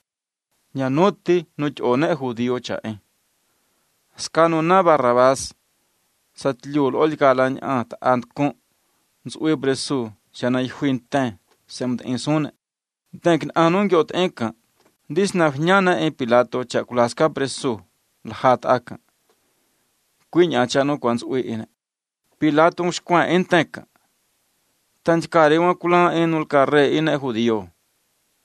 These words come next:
Nuhuen guaña. Sianan kuya kwinta. Sianal ocha kut anri inun tlo kat ñani lya. Kan cha ñana en Jesús ya. Una nun tlo kat ñani lya.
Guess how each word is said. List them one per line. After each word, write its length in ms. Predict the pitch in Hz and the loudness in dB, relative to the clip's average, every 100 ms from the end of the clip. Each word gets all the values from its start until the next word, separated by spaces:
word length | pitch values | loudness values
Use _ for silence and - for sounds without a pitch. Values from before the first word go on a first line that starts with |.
| _ _ _ | _ _ _
Nuhuen 380 | 135 120 170 175 | -10 0 2 4
guaña. 440 | 139 123 - 165 131 _ _ _ _ _ _ _ | 2 0 -2 -4 -6 _ _ _ _ _ _ _
Sianan 360 | - 143 147 147 | -4 0 2 0
kuya 280 | 98 139 135 | 2 2 2
kwinta. 500 | 147 139 135 113 95 _ _ _ | -2 -2 -2 -2 -4 _ _ _
Sianal 480 | - - 143 151 143 | -14 -2 0 2 4
ocha 300 | 135 180 143 | 4 4 0
kut 140 | 120 - | -4 -6
anri 260 | 135 135 139 - | 0 2 2 0
inun 240 | 165 160 151 | 0 0 0
tlo 200 | 151 135 | 0 0
kat 200 | 120 120 | 0 -2
ñani 340 | 120 123 127 110 | 0 0 0 0
lya. 200 | 120 120 110 - _ _ _ _ _ _ _ _ - | 0 0 -2 -12 _ _ _ _ _ _ _ _ -4
Kan 200 | 131 120 | -2 -2
cha 120 | 135 | -2
ñana 520 | 135 131 156 160 143 - | 0 4 4 4 -2 -4
en 180 | 147 143 | -4 -2
Jesús 380 | 120 - 107 | -4 -4 -6
ya. 140 | 107 107 - _ _ _ _ _ _ _ | -2 -2 -4 _ _ _ _ _ _ _
Una 200 | 127 160 | 0 2
nun 200 | 190 208 | 2 2
tlo 200 | 202 180 | 4 4
kat 220 | - 131 131 | 4 0 0
ñani 280 | 135 135 117 | -2 -2 0
lya. 380 | 135 127 107 | 2 2 0